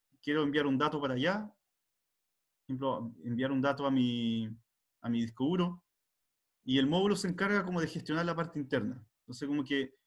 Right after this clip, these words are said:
no es tan protagonista para uno como programador. De hecho, es cero protagonista el módulo. Nosotros más pensamos en el destino, que es como el, el, la unidad. Pero existen unos módulos entre medio que se encargan de ayudarnos en eso.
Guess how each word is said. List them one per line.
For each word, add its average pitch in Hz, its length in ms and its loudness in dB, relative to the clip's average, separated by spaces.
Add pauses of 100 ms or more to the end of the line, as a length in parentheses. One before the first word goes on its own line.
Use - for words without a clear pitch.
(120)
no 139 160 4
es 180 100 0
tan 208 160 4
protagonista 190 720 -2 (200)
para 135 180 2
uno 131 260 2
como 117 220 -4
programador. 120 500 -4
De 135 120 0
hecho, 135 200 -4
es 117 160 -6
cero 196 240 2
protagonista 113 540 -4
el 107 80 -6
módulo. 95 260 -8 (1200)
Nosotros 151 340 -4
más 160 180 2
pensamos 151 420 0
en 143 80 2
el 131 100 0
destino, 117 460 -2
que 123 100 -6
es 120 60 -10
como 127 160 -2
el, 113 160 -6
el, 113 220 -8
la 113 80 -6
unidad. 117 400 0 (1000)
Pero 151 160 0
existen 185 320 -2
unos 190 160 2
módulos 196 300 2
entre 180 180 -2
medio 202 240 2
que 185 60 -2
se 180 100 -2
encargan 180 300 2
de 170 80 2
ayudarnos 165 440 2
en 120 100 0
eso. - 200 -10